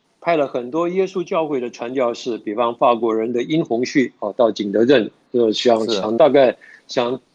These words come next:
Speaker 1: 揭开这烧白瓷的这个密码，可是十几年不得要领。所以《白瓷之路》这本书呢，写了他们当时花了六十年的时间，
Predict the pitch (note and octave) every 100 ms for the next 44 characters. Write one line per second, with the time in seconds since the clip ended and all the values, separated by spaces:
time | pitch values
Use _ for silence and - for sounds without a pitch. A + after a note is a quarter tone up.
0 | _ - F3+ E3+ E3 D#3+ - - C3+ -
1 | F#3 F3+ B2+ D3 F#3+ D#3+ D3 C#3 B2+ A#2+
2 | C#3+ G3 G#2 - _ _ _ _ _ -
3 | C3 E3+ - D#3 E3 A#2+ A#2 C3 - D#3+
4 | B2+ B2+ A2+ F#2+ F2 _ _ _ - D#3+
5 | D3 D3 C#3 E3+ F#3 F3 F#3 E3+ D#3 C3
6 | A2 G2+ B2 B2 A#2 A2+ A2 G#2+ G#2 D3+
7 | C#3 C3 D3 D3 - - C#3 C3 D3+ A3
8 | B2+ B2+ A2 A2 A2 B2+ A2 A#2+